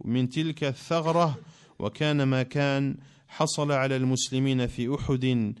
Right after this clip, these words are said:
مقتلة أكرمهم الله بالشهادة في سبيله. وذكر الله تفصيل هذه الغزاة في سورة آل عمران وبسط متعلقاتها.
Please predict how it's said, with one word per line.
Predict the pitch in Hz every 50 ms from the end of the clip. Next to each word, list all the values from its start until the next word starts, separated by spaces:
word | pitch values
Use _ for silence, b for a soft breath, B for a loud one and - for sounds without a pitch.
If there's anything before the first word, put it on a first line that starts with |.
| B B B B B B -
مقتلة | 113 123 127 127 - - _ - 160 165 160 143 135 135 - 135 127 127 123 107
أكرمهم | 123 127 127 - - 139 135 156 165 156 147 131 131 131 127 127
الله | 127 123 127 131 131 127 123
بالشهادة | 120 120 120 - - - 123 120 127 127 123 120 120 120 123
في | 107 - 117
سبيله. | 110 - 123 113 117 131 131 123 113 107 101 92 B B B B B B B B B
وذكر | - 110 120 131 127 147 143 139
الله | 143 143 147 156 151 151 143
تفصيل | 151 156 143 - - - - 165 165 160
هذه | 151 139 143 147 147 143 143 135 139 139
الغزاة | 135 135 127 139 139 131 147 156 165 165 151 127 B B B B B B B B
في | - - - 139 135 120
سورة | - - 151 151 156 151 139 131 127 -
آل | 131 120 127 135 131 127 131
عمران | 117 127 127 127 127 135 143 139 131 127 120 120 B B B B B
وبسط | - 110 113 131 143 147 - - 127 123 -
متعلقاتها. | 127 127 135 151 - - 139 123 123 120 120 117 117 117 110 - - 123 117 110 - - 123 113 113 110 104 -